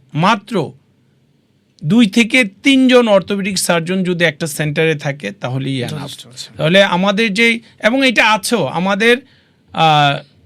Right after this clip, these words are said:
Speaker 1: সরকারি জেলা হসপিটালগুলোতে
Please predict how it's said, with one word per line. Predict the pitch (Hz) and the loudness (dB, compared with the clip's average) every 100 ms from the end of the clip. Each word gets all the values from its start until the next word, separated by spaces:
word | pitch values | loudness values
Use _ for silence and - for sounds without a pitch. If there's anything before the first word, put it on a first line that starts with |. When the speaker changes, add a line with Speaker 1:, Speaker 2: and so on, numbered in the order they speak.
| _ | _
Speaker 1:
সরকারি | - - 196 185 220 226 233 - _ - | -6 0 0 2 0 0 -4 -8 _ -12
জেলা | 135 196 247 | 0 0 2
হসপিটালগুলোতে | 233 220 - 220 226 214 196 214 196 226 226 | 0 -2 -6 -4 -4 -4 -4 -6 -4 -2 -2